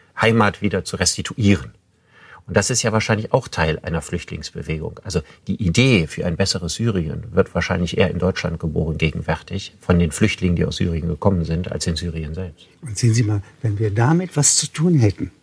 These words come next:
Speaker 2: ja, nicht, dann wäre das doch ganz großartig, ja. Und wenn Sie jetzt nehmen,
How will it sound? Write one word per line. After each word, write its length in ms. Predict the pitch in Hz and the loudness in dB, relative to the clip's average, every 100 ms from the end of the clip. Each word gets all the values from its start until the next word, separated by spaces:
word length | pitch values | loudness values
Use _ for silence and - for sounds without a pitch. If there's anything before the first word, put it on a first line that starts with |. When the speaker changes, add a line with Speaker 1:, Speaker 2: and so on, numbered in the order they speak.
| _ | _
Speaker 2:
ja, 220 | 113 117 147 _ _ _ _ _ | 2 2 0 _ _ _ _ _
nicht, 220 | 101 101 - - - - | -10 -8 -12 -14 -14 -6
dann 180 | 85 92 | -2 0
wäre 140 | 80 | 0
das 160 | 101 - | 0 2
doch 160 | 113 | 2
ganz 240 | 127 120 - | 2 0 0
großartig, 840 | 107 151 - 110 - 101 - - _ _ - | 0 0 2 -2 -4 -8 -8 -12 _ _ 0
ja. 180 | 107 131 - - - - | 0 0 -4 -10 -10 -2
Und 220 | 107 98 | 0 2
wenn 140 | 123 | 2
Sie 100 | 123 | 4
jetzt 340 | 131 131 - 135 | 4 4 4 4
nehmen, 360 | 135 151 156 | 6 6 4